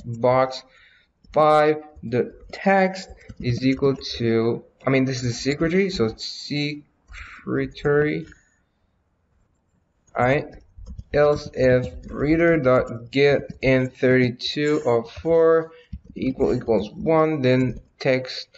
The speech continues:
box five dot text is equal to doctor. Else if reader dot get in thirty-two of four is equal, equal to two, then this is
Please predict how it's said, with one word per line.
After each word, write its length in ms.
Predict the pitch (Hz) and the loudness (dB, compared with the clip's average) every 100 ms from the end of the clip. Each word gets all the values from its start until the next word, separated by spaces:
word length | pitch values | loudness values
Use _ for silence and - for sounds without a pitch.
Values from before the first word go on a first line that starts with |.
| _ - - | _ -18 -2
box 260 | 120 120 | -2 -2
five 340 | - 123 120 110 | 0 2 2 0
dot 140 | - - | -6 -4
text 340 | - 156 151 | 0 0 0
is 180 | - 120 | -6 -4
equal 260 | 123 123 117 | -4 -2 -2
to 260 | - 107 | -2 -8
doctor. 800 | 101 - 123 - - 170 170 170 - _ _ _ _ _ _ _ _ _ _ _ - - _ _ _ _ _ _ _ _ _ _ | -4 -2 -2 -4 -2 0 0 -2 -12 _ _ _ _ _ _ _ _ _ _ _ -20 -20 _ _ _ _ _ _ _ _ _ _
Else 400 | 147 156 160 - | 4 4 2 -4
if 460 | - 135 135 135 - | -2 4 4 2 -4
reader 580 | - 120 143 151 151 151 | -8 -4 0 2 4 4
dot 380 | 139 123 123 120 | 4 4 2 -2
get 400 | 123 135 135 - | 0 2 2 2
in 240 | 123 123 | 2 2
thirty-two 800 | 110 113 113 117 - 135 139 139 - | 2 2 2 0 -4 -2 0 0 0
of 340 | 113 113 113 - _ _ - _ _ _ _ _ | 0 0 -4 -14 _ _ -20 _ _ _ _ _
four 560 | 160 160 160 156 156 - | 2 6 6 6 4 2
is 180 | 120 | -4
equal, 240 | 131 131 123 | -4 -2 0
equal 240 | 123 117 | 0 -2
to 140 | - - | -4 -10
two, 500 | - 175 170 165 - | -2 2 2 2 -2
then 320 | 123 127 127 | -2 0 0
this 380 | 117 123 - - | -2 -2 -6 -8
is 560 | - 113 113 113 - | 0 2 2 -2 -10